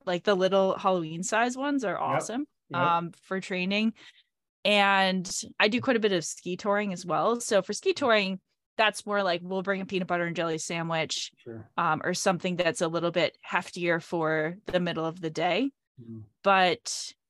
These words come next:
Speaker 1: yeah, you know, nutrition is one of those things that I do feel like it's, it's one of the key pieces of my training that has been missing for a long time. And there, I have been improving it quite a bit, but I think all of us know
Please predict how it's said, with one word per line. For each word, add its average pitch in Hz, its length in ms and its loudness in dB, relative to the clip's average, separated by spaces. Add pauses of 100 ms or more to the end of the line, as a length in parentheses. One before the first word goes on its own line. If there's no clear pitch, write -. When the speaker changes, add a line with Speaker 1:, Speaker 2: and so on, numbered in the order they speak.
(440)
Speaker 1:
yeah, 269 320 4
you 208 160 0
know, 226 160 0
nutrition 254 580 -4
is 214 120 0
one 214 100 0
of 214 60 -2
those 196 240 0
things 190 340 -6
that 180 260 2 (560)
I 220 80 6
do 214 260 2
feel 208 260 2
like 196 200 4
it's, 208 180 0 (140)
it's 208 220 -2
one 202 320 2
of 233 120 -6 (220)
the 185 260 -4 (240)
key 208 240 -10
pieces 190 400 -8
of 185 80 -2
my 170 140 -2
training 180 400 -4
that 156 120 -4
has 170 160 -2
been 165 160 -8
missing 196 320 -4
for - 140 -6
a 247 60 0
long 262 200 4
time. 269 280 2
And 190 140 -2
there, 170 240 -2 (800)
I 202 80 2
have 214 220 4
been 196 140 -2
improving 180 500 -8
it 180 220 -10
quite 180 280 -2
a 170 60 -4
bit, 160 340 2 (800)
but 175 240 4
I 180 120 0
think - 320 -2
all 185 220 4
of 180 120 -2
us 170 240 -2
know 175 440 -4